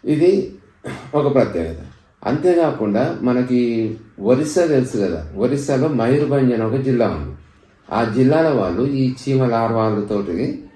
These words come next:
ఒక ప్రత్యేకమైన చట్నీని తయారు చేస్తారంట, దాన్ని కాయ చట్నీ అంటారు. ఆ చట్నీకి రీసెంట్గా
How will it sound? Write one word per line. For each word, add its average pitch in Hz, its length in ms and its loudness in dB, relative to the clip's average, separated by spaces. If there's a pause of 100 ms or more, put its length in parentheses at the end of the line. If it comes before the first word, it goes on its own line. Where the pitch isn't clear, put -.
(340)
ఒక 123 60 0 (300)
ప్రత్యేకమైన 139 720 -2
చట్నీని 143 320 -2
తయారు 101 240 2
చేస్తారంట, 80 400 -4
దాన్ని 104 280 -4
కాయ 123 240 0
చట్నీ 113 340 -2
అంటారు. 73 280 -8 (640)
ఆ 113 160 -2 (100)
చట్నీకి 151 440 -2
రీసెంట్గా 131 680 0